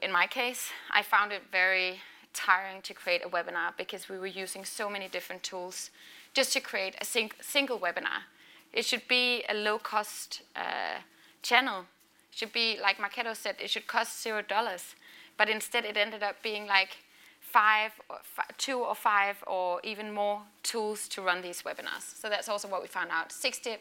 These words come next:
sixty-eight percent of marketeers use two to five tools, and nine percent use more than five tools. And I'll come back to what these tools could be. Um, but anyways, uh, now I'm just gonna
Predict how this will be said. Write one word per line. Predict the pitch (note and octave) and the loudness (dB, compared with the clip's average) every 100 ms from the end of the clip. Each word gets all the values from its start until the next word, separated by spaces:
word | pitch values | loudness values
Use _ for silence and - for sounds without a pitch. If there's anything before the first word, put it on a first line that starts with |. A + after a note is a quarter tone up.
| - | -12
sixty-eight | - C#4 - A3 - | -10 -8 0 0 0
percent | A3 G#3 G3+ - - - - - | -2 -2 -2 -8 -18 -20 -20 -6
of | G#3 | -2
marketeers | G#3 G3+ G3+ - A#3 G3+ G#3 - | 4 4 2 -4 -4 -4 -4 -8
use | F#3+ G#3+ G#3 - | -4 0 0 -2
two | - A3+ | -2 -2
to | |
five | G#3+ F3 - - | 4 4 4 0
tools, | - F#3 F3+ - - - - - _ | -6 -6 -6 -8 -12 -18 -18 -20 _
and | F#3+ | 2
nine | G3 F#3 F#3 | 6 4 4
percent | G#3 F3+ F3 - | -8 -8 -8 -12
use | F3+ F3+ | -12 -10
more | F#3 F3 | -6 -6
than | F3+ | -6
five | - - - | -4 -2 -2
tools. | - - - - _ _ _ _ _ _ _ _ - - - - _ - | -8 -12 -12 -16 _ _ _ _ _ _ _ _ -20 -16 -16 -16 _ 2
And | F#3 | 4
I'll | |
come | F#3+ G#3+ | 4 4
back | F#3+ F3+ | 4 2
to | F#3+ | -2
what | F3 E3 | -8 -8
these | E3 | -10
tools | - F3 E3 | -10 -10 -10
could | - - - | -10 -10 -8
be. | D#3+ - - _ - - - - - - | -10 -10 -16 _ -20 -20 -20 -20 -4 2
Um, | F3 D#3+ G#2+ - _ | 2 2 -6 -16 _
but | G#3 | 6
anyways, | G3+ G#3 F#3+ E3+ F#3+ - - | 6 4 0 -4 -8 -16 -10
uh, | F3+ E3+ E3 - - - G#3+ | -6 -4 -6 -8 -14 -10 2
now | G#3+ G#3 - | 4 4 0
I'm | - G3+ | -2 -2
just | G#3 - | -2 0
gonna | G3 F#3 | 4 4